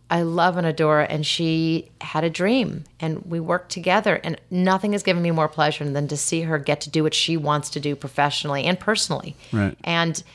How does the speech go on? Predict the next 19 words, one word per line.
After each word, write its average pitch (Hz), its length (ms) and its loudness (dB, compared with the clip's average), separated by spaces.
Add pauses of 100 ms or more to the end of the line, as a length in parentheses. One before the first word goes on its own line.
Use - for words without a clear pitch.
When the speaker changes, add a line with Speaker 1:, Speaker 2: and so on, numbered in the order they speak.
(500)
Speaker 1:
I 185 60 2
take 190 300 -2
no 165 120 2
credit 226 360 -2
for 151 280 0
it. - 120 -4
I'm 156 200 0
an 156 80 0
innocent 156 420 0
bystander, 147 720 0 (220)
but 151 340 2
if - 260 -8
I 151 560 2 (220)
can 160 160 -4
say 160 180 4
that 147 160 2
it, - 120 -8 (160)
watching 165 400 2
her 143 340 2